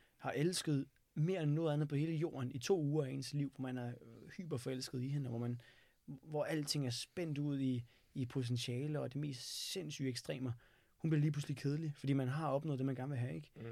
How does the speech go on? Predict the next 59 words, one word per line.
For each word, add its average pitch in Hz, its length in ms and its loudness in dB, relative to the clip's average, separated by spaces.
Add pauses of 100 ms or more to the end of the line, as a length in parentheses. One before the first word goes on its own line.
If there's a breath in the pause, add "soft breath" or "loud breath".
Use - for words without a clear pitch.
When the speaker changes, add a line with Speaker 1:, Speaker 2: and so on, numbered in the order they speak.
(280)
Speaker 1:
Det 156 60 6
er 156 40 10
utaknemmeligt. 147 640 6
Det 156 60 6
er 165 40 8
jo - 20 8
igen 170 180 4
Schopenhauer, 147 640 2 (160)
hvis 131 260 -2
vi 135 40 0
t-, 127 140 -4
vender 131 200 2
tilbage 127 260 4
til 139 120 0
ham, 123 220 2 (520 loud breath)
med, 131 220 6
med, 131 160 0
med 131 160 4
viljen, 143 540 4
at, 131 240 0 (180)
at 135 200 -2 (1600)
alting, 147 320 6
hvad 123 80 6
vi 120 80 6
opnår, 135 420 4
og 113 80 4
alting, 143 340 4
hvad, 120 120 -2
hvad, 120 100 -2
hvad 120 100 2
vi 120 80 4
ligesom 131 200 4
gør, 131 220 0 (1300 loud breath)
det 165 60 -2
indfinder 160 420 6
sig 123 180 2
i 131 40 2
en 139 60 4
eller 139 120 2
anden 139 100 2
form 139 200 0
for 127 80 0
kedsommelighed 127 640 2
på 120 80 -4
et 120 60 -2
tidspunkt. 131 580 -8
Speaker 2:
Mm. 135 100 -12
Speaker 1:
Og 127 60 -6
så 135 60 0
er 131 40 2
vi 147 60 6
nødt 175 320 6
til - 80 0
at 120 100 2
sætte 131 180 0
os 127 100 0
et 120 60 2
nyt 127 140 2
mål. 123 340 0